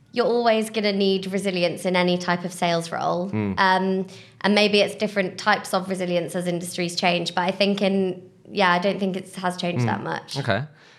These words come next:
Speaker 2: And what, what can people do themselves to instill, instill resilience in them or their teams?
Speaker 1: Um, so I think, I think it's really important, like I said, to remember that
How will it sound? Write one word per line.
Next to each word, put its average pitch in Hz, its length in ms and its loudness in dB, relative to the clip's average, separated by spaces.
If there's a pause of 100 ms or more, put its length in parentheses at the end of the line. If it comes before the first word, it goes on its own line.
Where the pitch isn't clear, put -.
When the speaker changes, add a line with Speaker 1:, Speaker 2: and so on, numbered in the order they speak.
(200)
Speaker 2:
And 131 420 2 (540)
what, 156 480 0 (1040)
what 160 240 -2
can 170 140 2
people 160 280 4
do 135 180 4
themselves 92 680 2 (160)
to 95 360 -2 (560)
instill, 107 640 2 (100)
instill 110 380 0
resilience 104 600 2
in 107 280 2
them 95 340 6
or 92 320 0 (140)
their 92 140 -2
teams? - 500 -8 (920)
Speaker 1:
Um, 247 360 2 (140)
so 240 240 2
I 240 100 4
think, 254 760 -2 (1000)
I 233 100 2
think 262 220 0
it's 269 140 -4
really 240 220 0
important, 208 800 0
like 180 200 0
I 196 60 0
said, 180 300 0
to 180 340 2
remember 175 720 2
that 170 320 4